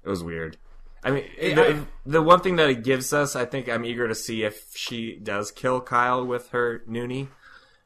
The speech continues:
Speaker 1: um, or how that works out. But I, I don't know. Again, I, I, I don't, I'm not interested in this teenage drama. <laughs>
Speaker 2: I don't think so. I think that that's the reason they had Madison point out that Kyle's different and won't die because of that.
Speaker 1: Mm-hmm.
Speaker 2: Um,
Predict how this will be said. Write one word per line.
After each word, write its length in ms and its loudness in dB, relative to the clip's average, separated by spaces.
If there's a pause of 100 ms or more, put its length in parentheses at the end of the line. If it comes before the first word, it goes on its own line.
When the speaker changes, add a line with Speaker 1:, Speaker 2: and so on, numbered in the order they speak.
(140)
Speaker 1:
um, 720 -2
or 120 -12
how 180 -2
that 240 -6 (140)
works 260 -8
out. 340 -2 (760)
But 360 -6
I, 240 -4
I 120 -4
don't 120 -4
know. 200 -6 (280)
Again, 300 -6
I, 180 -4
I, 240 -4 (120)
I 140 -4
don't, 100 -6
I'm 60 -10
not 140 -4
interested 280 -12
in 60 -10
this 80 -8
teenage 360 -8
drama. 360 -6 (540)
<laughs> 520 -20
Speaker 2:
I 100 -2
don't 200 0
think 160 -4
so. 400 -2
I 80 -4
think 240 -6
that 80 -6
that's 200 -4
the 100 -8
reason 260 -6
they 100 -10
had 200 -6
Madison 340 -10
point 260 -14
out 200 -14
that 140 -14 (280)
Kyle's 320 -8
different 340 -14
and 140 -14
won't 240 -10
die 180 -12
because 320 -18
of 80 -20
that. 320 -18 (400)
Speaker 1:
Mm-hmm. 200 -8
Speaker 2:
Um, 480 -2